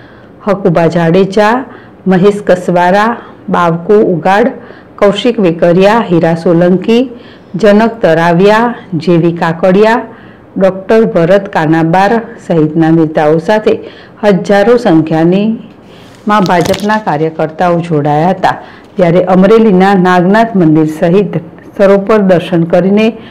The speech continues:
અમરેલી કલેક્ટર કચેરીએ ખુલ્લી જીપમાં પહોંચ્યા હતા. બાદ અમરેલી કલેક્ટરને ફોર્મ રજૂ કર્યું હતું, જ્યારે ડમી ઉમેદવાર તરીકે હિરેન હિરપરાએ ફોર્મ ભર્યું હતું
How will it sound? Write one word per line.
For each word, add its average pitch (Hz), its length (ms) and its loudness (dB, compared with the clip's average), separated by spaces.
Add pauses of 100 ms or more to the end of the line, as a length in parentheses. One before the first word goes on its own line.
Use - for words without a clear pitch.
(260)
અમરેલી 220 440 4
કલેક્ટર 170 480 0
કચેરીએ 190 680 2
ખુલ્લી 220 420 2
જીપમાં 170 480 0
પહોંચ્યા 165 360 -2
હતા. 185 380 -2 (540)
બાદ 175 220 0
અમરેલી 202 380 4
કલેક્ટરને 175 640 0
ફોર્મ 208 360 0
રજૂ 165 240 0
કર્યું 170 380 0
હતું, 175 260 -2 (280)
જ્યારે 165 280 0
ડમી 190 360 2
ઉમેદવાર 170 500 0
તરીકે 175 560 -2 (640)
હિરેન 226 360 4
હિરપરાએ 185 840 0
ફોર્મ 170 420 0
ભર્યું 151 340 0
હતું 196 240 -2